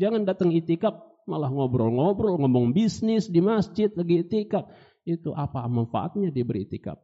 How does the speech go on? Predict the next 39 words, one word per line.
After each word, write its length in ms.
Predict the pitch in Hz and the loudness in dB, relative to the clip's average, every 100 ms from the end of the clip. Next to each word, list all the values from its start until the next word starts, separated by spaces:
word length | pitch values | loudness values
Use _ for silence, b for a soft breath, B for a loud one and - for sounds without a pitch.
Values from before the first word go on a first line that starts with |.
| - | -6
Betul-betul 560 | 175 180 196 208 208 165 | -2 2 2 2 0 -2
iktikaf 400 | 170 160 151 156 | -4 -6 -6 -6
itu 80 | 147 | -4
tafarrugh 1300 | 131 - 151 143 143 180 190 160 135 117 95 135 - B B | -4 0 2 6 10 12 12 8 4 2 2 0 -6 B B
li 240 | 139 123 | -8 -6
ibadatillah 1040 | 113 117 98 92 95 90 98 90 - _ - | 0 0 0 -6 -6 -6 -8 -8 -12 _ -14
wa 80 | |
ta'ah. 480 | - - - - - _ b b b | -14 -14 -18 -18 -20 _ b b b
Itu 320 | b 156 151 131 | b 2 2 4
yang 160 | 120 | 2
bisa 160 | 120 117 | 2 0
khatib 320 | 120 113 110 | -6 -6 -4
sampaikan 480 | 110 107 117 - 87 | -4 -2 -4 -6 -8
di 160 | - | -10
khutbah 320 | - 120 120 107 | -10 -10 -8 -8
yang 160 | 104 | -6
singkat 400 | 110 107 113 110 | -6 -6 -6 -6
ini. 320 | 110 127 170 - B B - | -2 0 0 -4 B B -4
Mudah-mudahan 400 | 127 120 117 110 | -2 0 0 -2
bermanfaat. 560 | 110 107 110 - 104 | -2 -2 -2 -2 -4
Allahumma 400 | - 110 104 104 | -4 -4 -2 -2
salli 240 | 104 120 107 | -4 -6 -8
ala 240 | 82 98 | -8 -8
Muhammad 400 | 101 135 147 143 - - | -4 0 2 2 -2 -16
wa 160 | - 110 | -2 0
ala 240 | 110 110 | 2 0
ali 160 | 123 104 | 2 2
Muhammad 480 | 104 - 135 107 - | 0 0 0 0 -2
kama 240 | 110 95 | -6 -4
sallaita 400 | 82 113 98 - | -6 -8 -8 -8
ala 160 | 73 92 | -8 -6
Ibrahim 560 | 104 107 98 123 101 - b - | -4 -4 -2 -2 -4 -8 b -10
wa 160 | 90 | -6
ala 80 | 113 | -4
ali 160 | 113 110 | -2 -2
Ibrahim 480 | 107 95 113 92 95 | -2 -4 -2 -2 -4
innaka 240 | 110 101 | -6 -6
Hamidum 320 | 113 107 98 | -4 -2 0
Majid. 320 | 104 107 135 | -2 0 -2